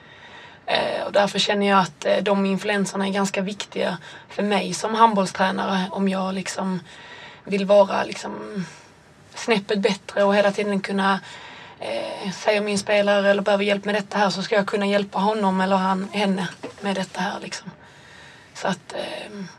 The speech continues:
det är väl mer att man ska hela tiden känna att man inte är nöjd heller.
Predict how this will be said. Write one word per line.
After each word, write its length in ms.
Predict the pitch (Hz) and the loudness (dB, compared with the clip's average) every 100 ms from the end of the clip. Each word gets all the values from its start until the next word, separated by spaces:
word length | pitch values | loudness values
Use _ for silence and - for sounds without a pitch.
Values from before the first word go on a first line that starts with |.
| - | -4
det 80 | 220 | -4
är 60 | |
väl 80 | 214 | 0
mer 180 | 214 196 | 2 4
att 200 | 190 185 | 2 0
man 140 | 196 | -2
ska 160 | 185 196 | 0 0
hela 180 | 190 185 | 0 -2
tiden 260 | 196 185 | -4 -4
känna 280 | 170 190 190 | -4 -2 -2
att 300 | 180 - - - | -4 -8 -18 -12
man 120 | - 208 | -4 -2
inte 220 | 202 190 | -2 -2
är 40 | |
nöjd 400 | 185 196 202 196 | 0 0 -2 -6
heller. 280 | - 202 | -4 -6